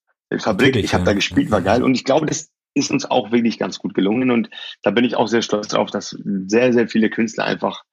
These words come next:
Speaker 1: ähm, eine positive Erinnerung einfach mit uns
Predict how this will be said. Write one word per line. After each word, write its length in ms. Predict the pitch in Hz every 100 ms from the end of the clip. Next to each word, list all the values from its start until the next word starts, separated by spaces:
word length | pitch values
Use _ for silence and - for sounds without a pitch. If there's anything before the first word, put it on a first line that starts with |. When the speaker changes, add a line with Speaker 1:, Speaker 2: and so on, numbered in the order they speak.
| _ _ _ -
Speaker 1:
ähm, 760 | 98 92 92 90 90 87 95
eine 240 | - 113
positive 300 | 123 123 120
Erinnerung 340 | 110 113 113 85
einfach 240 | 82 85
mit 140 | 87 85
uns 280 | 80 -